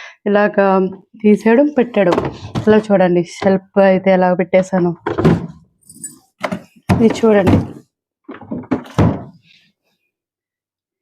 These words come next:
ఇది ఇలా just ఇలా పెట్టేస్తాను అంతే. ఎక్కడో దిక్కున ఇలా పెడేసేదాన్ని అనమాట. ఇప్పుడు చూడండి, ఫ్రిడ్జ్ డోర్ తీసాను.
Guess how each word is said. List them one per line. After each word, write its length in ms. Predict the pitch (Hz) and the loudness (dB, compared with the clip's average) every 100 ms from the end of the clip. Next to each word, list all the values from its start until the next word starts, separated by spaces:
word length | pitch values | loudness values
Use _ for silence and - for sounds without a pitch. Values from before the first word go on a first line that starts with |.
| _ _ - 202 | _ _ -4 -2
ఇది 200 | 180 180 180 - - - - 208 | 0 0 -2 -16 -20 -20 -4 2
ఇలా 140 | 202 208 - 175 190 190 - - - - _ 190 | 2 2 -6 0 4 2 -2 -20 -20 -20 _ 0
just 280 | 208 202 - | 0 0 0
ఇలా 120 | 208 202 | 2 2
పెట్టేస్తాను 560 | 202 180 202 - 226 196 | 0 0 -2 0 2 4
అంతే. 280 | 185 170 185 214 359 - _ - 208 | 4 4 4 4 2 -2 _ -6 -4
ఎక్కడో 220 | 202 202 202 | 2 2 2
దిక్కున 280 | 202 202 202 | 0 2 4
ఇలా 100 | 196 196 | 2 2
పెడేసేదాన్ని 640 | 190 190 196 202 190 185 | 2 2 2 0 4 4
అనమాట. 260 | 185 185 185 247 - - - - - | 4 2 2 -2 -2 -16 -20 -20 -12
ఇప్పుడు 180 | - 214 | -2 0
చూడండి, 300 | 214 190 185 180 | 2 2 -2 0
ఫ్రిడ్జ్ 300 | 196 165 208 175 185 | 0 2 0 2 4
డోర్ 260 | 190 196 - | 4 2 0
తీసాను. 480 | 202 196 - 180 185 | 2 2 2 2 4